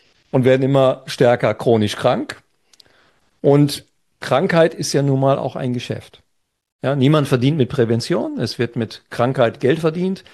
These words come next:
Also fokussiert sich natürlich auch das gesamte System auf die Generierung von mehr Einnahmen durch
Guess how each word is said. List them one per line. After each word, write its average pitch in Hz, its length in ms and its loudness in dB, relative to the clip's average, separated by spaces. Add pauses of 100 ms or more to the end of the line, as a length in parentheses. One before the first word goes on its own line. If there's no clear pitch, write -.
(360)
Also 165 540 4
fokussiert 165 580 -2
sich 147 200 -2
natürlich 123 400 -2
auch 117 120 -4
das 131 200 -8
gesamte 131 420 -2
System 123 600 -2 (280)
auf 147 280 2
die 123 100 -6
Generierung 127 800 2
von 139 460 0 (1080)
mehr 135 720 2 (260)
Einnahmen 160 720 2
durch 135 460 4